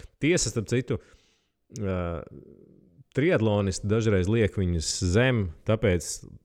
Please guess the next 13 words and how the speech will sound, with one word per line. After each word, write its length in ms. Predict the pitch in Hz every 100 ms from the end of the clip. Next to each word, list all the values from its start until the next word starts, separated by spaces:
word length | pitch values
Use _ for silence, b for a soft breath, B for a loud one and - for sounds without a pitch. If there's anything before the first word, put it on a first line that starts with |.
| 101
tad, 160 | 92
kad 220 | - 87 -
tu 80 | 90 85 82 -
iebrauc, 560 | 104 107 98 85 80 - 90
ā, 140 | 82
iebrauc 380 | 87 101 90 78
tranzītzonā 720 | 104 120 160 139 107 113 120 104 107
iekšā, 320 | 104 - 90 87 - _ _ _ _ -
lai 120 | 95
tu 160 | 85 107
noņemtu 480 | 117 113 87 80 -
ķiveri 380 | 151 156 107 104
nost, 460 | 107 117 - -